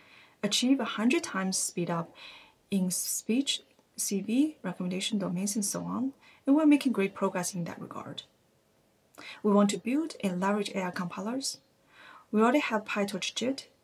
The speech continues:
to f-, convert from type PyTorch eager mode to graph mode.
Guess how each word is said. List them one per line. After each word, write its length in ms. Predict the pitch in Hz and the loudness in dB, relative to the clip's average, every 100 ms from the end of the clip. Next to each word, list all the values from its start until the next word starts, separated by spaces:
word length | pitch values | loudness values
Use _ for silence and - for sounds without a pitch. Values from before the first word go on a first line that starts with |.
| - _ | -20 _
to 100 | - | -4
f-, 180 | 202 - | -4 -6
convert 540 | - 190 202 220 - - - - _ | -6 0 2 0 -4 -10 -20 -20 _
from 200 | 202 190 | -2 -2
type 340 | - 208 202 | -2 -2 -2
PyTorch 520 | - 202 202 196 - - | -4 -4 -4 -6 -8 -4
eager 180 | 214 254 | -2 2
mode 200 | 247 254 | 2 2
to 60 | 208 | -4
graph 260 | 196 196 | -6 -4
mode. 300 | 214 214 240 | -2 -2 -4